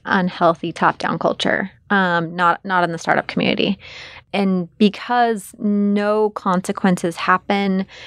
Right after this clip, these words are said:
no conversations that are candid happen, no feedback is gathered,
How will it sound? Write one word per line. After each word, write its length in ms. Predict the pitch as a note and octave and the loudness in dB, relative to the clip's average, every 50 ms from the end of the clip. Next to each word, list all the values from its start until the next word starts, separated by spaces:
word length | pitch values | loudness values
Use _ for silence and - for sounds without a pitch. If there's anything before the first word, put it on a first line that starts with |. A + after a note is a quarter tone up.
| - - | -12 -4
no 600 | - G#3 G3+ G3 F#3+ F#3+ F#3+ F#3+ F#3+ F#3 F3+ E3 - - | -2 0 0 0 0 0 0 2 2 2 0 0 -4 -4
conversations 1040 | - - G#3 G#3 G#3 G3+ F#3+ F#3 - - - F3+ F3+ F#3 - G3 F#3+ F#3 F3+ - | 0 2 2 4 4 2 0 -2 -4 -2 0 2 2 2 0 -2 -2 -2 -2 0
that 80 | - E3+ | 0 0
are 80 | E3+ E3+ | 0 0
candid 480 | - - G3 F#3 F#3 F3+ F#3 F#3+ F3+ | -2 -4 -2 -2 0 2 2 0 0
happen, 640 | - - - E3 E3+ - - - F#3+ F#3+ F#3 F#3 F3+ | 0 2 2 2 2 2 -2 -4 -2 0 0 0 2
no 160 | F3+ F3+ F#3 | 2 2 0
feedback 680 | F3 - - - F#3+ F#3+ F3+ - F3+ E3 E3 E3 - - | -2 -4 -4 -2 -2 0 2 2 0 0 0 -2 -2 0
is 320 | F3 E3+ E3 - - - _ - | 0 0 -2 -4 -12 -20 _ -4
gathered, 600 | - F3 D#3 D#3+ F3 - F#3+ G#3 G#3 A3 A3+ | -2 0 2 2 0 0 0 0 2 2 0